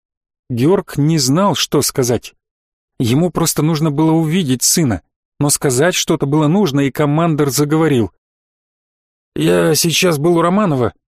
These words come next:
пытался поговорить с ним, но он не слышит. Намерен утопить Егора и не скрывает этого. Алекс считает его виноватым в том, что Ильса оказалась в том гадюшнике. Кажется, с ней что-то произошло, но он не хочет рассказывать.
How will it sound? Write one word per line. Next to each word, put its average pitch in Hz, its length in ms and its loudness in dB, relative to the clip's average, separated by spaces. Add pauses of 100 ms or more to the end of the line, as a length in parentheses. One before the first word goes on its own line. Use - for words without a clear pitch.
(160)
пытался 170 480 0
поговорить 165 480 0
с - 100 0
ним, 143 260 2
но 160 120 0
он 156 160 2
не 160 100 0
слышит. - 500 -2 (420)
Намерен 175 600 2
утопить 165 520 -2
Егора 143 380 2
и 135 60 2
не 160 100 0
скрывает 156 500 0
этого. 123 320 -2 (480)
Алекс 180 340 0
считает 165 500 -2
его 165 200 2
виноватым 180 640 0 (140)
в - 80 -18
том, 170 180 0
что 160 320 -4
Ильса 170 400 0
оказалась 156 460 0
в - 100 -8
том 147 200 0
гадюшнике. 139 640 -2 (360)
Кажется, 160 400 0
с - 80 -2
ней 165 140 0
что-то 151 260 -4
произошло, 160 580 0
но 147 160 2
он 147 120 0
не 160 80 0
хочет - 380 -2
рассказывать. 120 600 -4